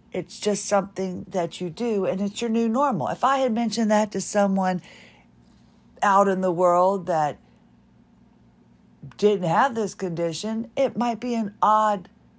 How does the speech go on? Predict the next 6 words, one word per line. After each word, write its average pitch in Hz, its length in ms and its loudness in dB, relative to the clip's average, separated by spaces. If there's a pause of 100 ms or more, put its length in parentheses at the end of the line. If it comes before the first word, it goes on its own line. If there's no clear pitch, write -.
(1500)
thing 233 240 0
to 240 80 2
have 240 160 4
a 233 60 -4
conversation 254 680 -4
about, 175 400 -2